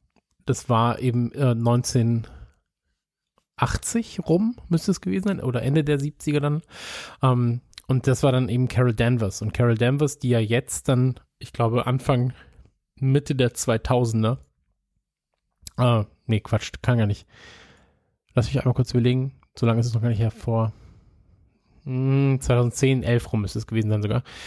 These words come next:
äh, wurde dann eben, ähm, nach dreißig Jahren, äh, dreißig Jahre nach ihrer, nach ihrer Einführung wurde eben, äh, Carol Danvers dann eben zur neuen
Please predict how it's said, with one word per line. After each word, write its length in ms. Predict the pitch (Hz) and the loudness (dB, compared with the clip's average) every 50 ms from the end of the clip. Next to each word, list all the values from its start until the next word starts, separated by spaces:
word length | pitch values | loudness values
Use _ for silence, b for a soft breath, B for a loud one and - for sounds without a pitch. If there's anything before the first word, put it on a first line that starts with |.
| B B B B - | B B B B 0
äh, 320 | 120 117 113 110 110 110 101 | 2 2 4 4 2 2 0
wurde 320 | 117 117 120 127 120 123 110 | -2 0 0 2 2 2 2
dann 160 | 123 120 110 | 2 0 0
eben, 280 | 117 117 120 117 110 - - | 0 0 0 0 -2 -4 -4
ähm, 400 | 113 104 98 98 98 98 95 98 - _ _ _ - | -4 -2 -2 -2 -4 -4 -6 -8 -12 _ _ _ -4
nach 140 | 123 113 - | -4 -4 -4
dreißig 500 | - - 107 104 117 123 - 131 - - | -4 0 2 2 2 2 0 -2 -2 0
Jahren, 380 | 135 117 110 123 131 139 143 151 - _ _ - | 2 2 4 4 2 0 -2 -6 -10 _ _ -12
äh, 200 | 123 117 - - | -10 -8 -8 -6
dreißig 280 | 113 - 123 120 - 135 | 0 0 0 2 2 2
Jahre 160 | 120 113 120 | 2 2 2
nach 200 | 113 117 123 - | 2 0 0 0
ihrer, 400 | 135 127 120 123 120 117 110 - | 0 0 2 2 2 0 0 -4
nach 140 | 117 - - | -6 -8 -6
ihrer 240 | 120 117 113 107 | -6 -4 -4 -4
Einführung 560 | - - 127 131 - - 131 113 127 123 113 107 | -2 -2 -2 -2 -2 -2 -2 0 0 -2 -2 -2
wurde 320 | 113 107 110 107 104 - | -2 0 0 0 0 -2
eben, 260 | 113 110 101 101 98 | -4 -4 -4 -4 -4
äh, 220 | 107 110 104 107 110 | -4 -2 -4 -4 -4
Carol 380 | - - 123 117 117 110 113 - B B B B B B B B B B B - | -4 -2 0 2 2 0 0 -4 B B B B B B B B B B B 0
Danvers 400 | 123 120 117 123 123 117 - - | 2 2 4 4 4 2 2 0
dann 160 | - 101 101 | -2 -2 0
eben 260 | 101 107 104 104 101 | -2 -2 -2 -2 -4
zur 240 | - - - - 113 | -6 -4 -2 0 0
neuen 500 | 107 107 110 107 110 110 107 104 104 - | 2 2 2 2 2 2 0 -2 -4 -6